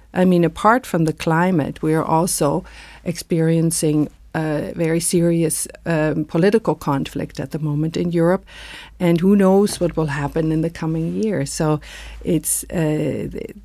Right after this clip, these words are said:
they are, the, the issues are too serious to, to, um, stick with, with our own little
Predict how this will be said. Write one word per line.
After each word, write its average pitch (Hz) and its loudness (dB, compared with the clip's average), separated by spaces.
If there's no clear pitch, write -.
they 185 4
are, 180 4
the, 180 -2
the 180 4
issues 233 2
are 170 2
too 208 -2
serious 156 -2
to, 143 -2
to, - -6
um, 151 -6
stick - 0
with, 165 0
with 170 0
our 160 2
own 190 4
little 160 2